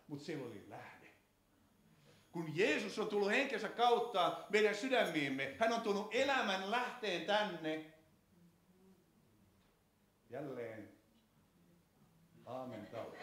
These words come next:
Se on äärettömän tärkeä oivaltaa. Pyhän hengen temppeli. Eh, aikoinaan ilmestysmää rakennettiin Israeliin ja Salomo rakensi temppelinsä.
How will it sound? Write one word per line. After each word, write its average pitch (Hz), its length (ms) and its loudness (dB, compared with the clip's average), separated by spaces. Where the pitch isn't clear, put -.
Se 175 80 -2
on 165 140 0
äärettömän 208 640 4
tärkeä 190 460 4
oivaltaa. 135 680 2
Pyhän 226 500 4
hengen 165 400 0
temppeli. 151 880 -2
Eh, 143 360 4
aikoinaan 202 840 2
ilmestysmää 233 600 0
rakennettiin 160 840 0
Israeliin 151 880 2
ja 170 80 -4
Salomo 208 340 2
rakensi 156 340 0
temppelinsä. 131 840 -2